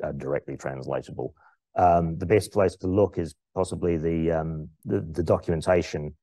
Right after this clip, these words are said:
and let's see if we can find one that's, uh, not deprecated. Yeah, things like, uh, "The local mem size in sickle is not a complete equivalent of shared mem block.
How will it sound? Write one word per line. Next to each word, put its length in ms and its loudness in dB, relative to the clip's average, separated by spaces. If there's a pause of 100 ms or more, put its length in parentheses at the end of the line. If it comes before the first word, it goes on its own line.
(340)
and 680 -2
let's 220 -8
see 80 0
if 100 0
we 60 -8
can 120 -8
find 300 -2
one 220 -2
that's, 300 -8
uh, 280 2 (1000)
not 260 -10
deprecated. 1080 -4 (1160)
Yeah, 200 -2
things 220 4
like, 140 0 (400)
uh, 260 8 (280)
"The 80 2
local 320 6
mem 240 6
size 320 6
in 100 2
sickle 300 0
is 80 0
not 180 0
a 40 -12
complete 500 0
equivalent 480 -2
of 100 -2
shared 300 0
mem 200 -2
block. 360 -4